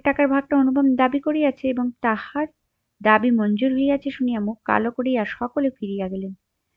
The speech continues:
সীতা পিসিমা প্রায় কাঁদিয়া ফেলিবার উপক্রম করিলেন।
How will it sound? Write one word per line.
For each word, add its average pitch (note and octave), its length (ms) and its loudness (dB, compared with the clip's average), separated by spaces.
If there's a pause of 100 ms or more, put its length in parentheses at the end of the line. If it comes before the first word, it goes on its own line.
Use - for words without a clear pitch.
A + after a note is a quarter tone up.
(240)
সীতা B3+ 300 0
পিসিমা D4 340 0
প্রায় B3 260 0
কাঁদিয়া G#3+ 360 -2
ফেলিবার B3 360 -2
উপক্রম G3+ 400 -14
করিলেন। G3 380 -14